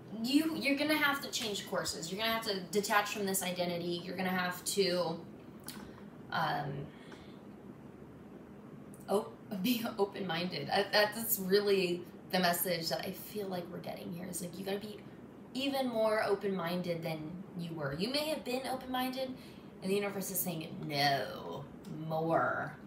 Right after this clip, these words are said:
more," you know? So, that is the advice for you. I hope that it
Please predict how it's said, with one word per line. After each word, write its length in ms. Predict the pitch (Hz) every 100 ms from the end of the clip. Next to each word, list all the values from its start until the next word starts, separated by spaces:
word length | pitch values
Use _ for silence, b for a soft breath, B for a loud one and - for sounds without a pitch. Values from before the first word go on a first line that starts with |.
| -
more," 880 | 175 175 170 185 190 135 - - - - - - - - - - - -
you 180 | - 156
know? 320 | 131 143 170 185 - - - - - - - - - - - - -
So, 360 | - 180 - - - - - - B B B B -
that 300 | 196 196 240
is 140 | 262 214
the 140 | 233
advice 480 | 202 185 190 208 -
for 200 | - 220
you. 320 | 226 226 226
I 80 | 220
hope 380 | 180 - 190 -
that 160 | 190 180
it 260 | 175 175